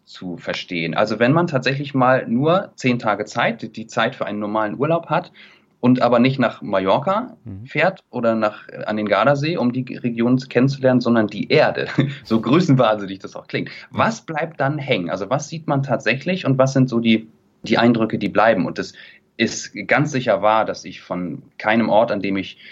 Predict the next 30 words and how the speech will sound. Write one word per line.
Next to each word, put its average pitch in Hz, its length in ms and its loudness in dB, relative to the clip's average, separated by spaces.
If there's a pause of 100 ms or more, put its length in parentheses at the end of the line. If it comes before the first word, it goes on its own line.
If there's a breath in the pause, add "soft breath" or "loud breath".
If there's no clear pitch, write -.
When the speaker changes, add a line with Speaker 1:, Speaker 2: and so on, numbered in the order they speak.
(180 loud breath)
Speaker 1:
so 101 180 -4
im 95 100 -2
Schnitt 113 320 -2
dreißig 107 380 0
Stunden 110 320 -2
verbracht - 520 -2
habe, 92 360 0 (280 soft breath)
äh, 98 100 4
ein 90 260 2
komplettes 90 520 -2
Bild 110 360 2
bekommen 82 420 0
habe. 71 380 0
Also 87 220 -2
Speaker 2:
Mhm. 80 60 -6
Speaker 1:
das, - 360 -14
natürlich 90 420 -4
lernt 92 220 4
man, 87 260 0 (600 loud breath)
lernt 90 300 2
man, 85 420 0
ähm, 80 580 -4 (560)
Kathmandu 107 760 2 (140)
nicht 101 220 -2
so 90 140 -4
kennen, 101 240 0
als 90 200 -2
wenn 95 80 0
man 90 160 2
da 80 460 2